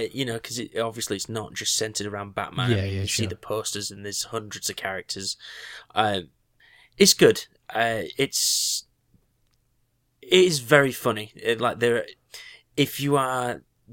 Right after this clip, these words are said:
Speaker 1: deep in the lore of Batman,
Speaker 2: Yeah.
Speaker 1: there are some deep cuts in there.
Speaker 2: Ooh.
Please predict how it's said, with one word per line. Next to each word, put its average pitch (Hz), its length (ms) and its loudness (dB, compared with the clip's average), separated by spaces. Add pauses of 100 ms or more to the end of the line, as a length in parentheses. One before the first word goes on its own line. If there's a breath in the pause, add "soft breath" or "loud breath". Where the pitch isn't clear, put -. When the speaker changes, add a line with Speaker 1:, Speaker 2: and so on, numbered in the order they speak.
Speaker 1:
deep 120 340 -4
in 107 140 -4
the 110 100 -2
lore 110 320 2
of 113 180 -10
Batman, 113 520 -4 (100)
Speaker 2:
Yeah. 110 280 2 (580)
Speaker 1:
there 110 400 -2
are 101 100 -8
some - 260 -4 (120)
deep 113 280 -8
cuts - 360 -2
in 117 140 -4
there. 117 240 -2 (260)
Speaker 2:
Ooh. 120 400 -4